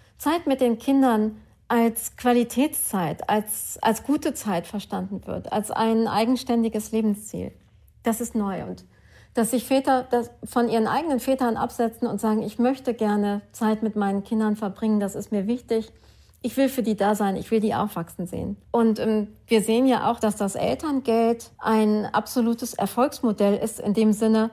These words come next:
dass es, dass es immer stärker genutzt wird. Von einundzwanzig Prozent der Väter, die das zweitausendacht genutzt haben, bis, äh, ja, heute sind es vierzig Prozent. Das heißt aber auf der anderen Seite, dass immer noch sechzig Prozent der Väter es nicht nutzen, also nicht mal diese zwei Monate nehmen.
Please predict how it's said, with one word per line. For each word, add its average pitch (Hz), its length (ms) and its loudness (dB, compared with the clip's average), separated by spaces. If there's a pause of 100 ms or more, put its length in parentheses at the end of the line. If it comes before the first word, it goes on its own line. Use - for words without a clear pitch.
(120)
dass 220 200 0
es, - 300 -6
dass 220 180 2
es 220 140 -4
immer 233 220 2
stärker 214 380 -2
genutzt 247 460 -2
wird. - 340 -10
Von 190 520 -2 (240)
einundzwanzig 240 680 2
Prozent 226 500 0
der 214 200 4
Väter, 226 540 2 (520)
die 233 100 2
das 214 180 4
zweitausendacht 208 800 0
genutzt 269 400 0
haben, 247 340 2 (380)
bis, 240 260 2
äh, 233 160 2
ja, 208 320 0
heute 226 240 4
sind 214 220 2
es 214 140 -4
vierzig 247 340 -4
Prozent. 175 500 -6 (540)
Das - 160 0
heißt 262 200 4
aber 214 220 4
auf 233 80 -2
der - 140 0
anderen 233 280 4
Seite, 233 300 2
dass 214 180 -2
immer 220 200 0
noch 208 160 2
sechzig 254 500 -4
Prozent 240 460 0
der 214 80 2
Väter 233 340 -2
es 196 140 -4
nicht 269 280 0
nutzen, 202 360 -4
also 190 180 -2
nicht 202 220 -2
mal 208 100 0
diese 196 240 -4
zwei 202 240 -4
Monate 214 400 2
nehmen. 185 340 -2